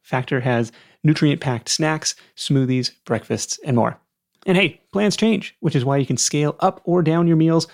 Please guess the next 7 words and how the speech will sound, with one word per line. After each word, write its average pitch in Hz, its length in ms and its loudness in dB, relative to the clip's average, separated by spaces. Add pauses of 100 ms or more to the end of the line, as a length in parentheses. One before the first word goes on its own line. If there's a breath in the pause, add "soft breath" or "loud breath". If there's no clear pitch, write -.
(240 loud breath)
or 226 160 4
pause 196 400 -2
or - 120 -6
reschedule 147 540 -2
your 127 100 0
deliveries 123 460 0 (300 soft breath)
anytime. 120 520 -4